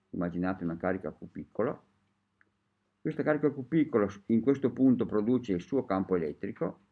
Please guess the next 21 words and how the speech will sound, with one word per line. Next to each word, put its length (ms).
chiamiamola 380
carica 320
questa 300
Q 100
uno, 520
questa 200
produce 360
il 60
campo 360
E 60
uno, 460
e 120
la 100
stessa 280
cosa 220
dovrei 260
fare 400
per 260
tutte 300
le 100
cariche, 680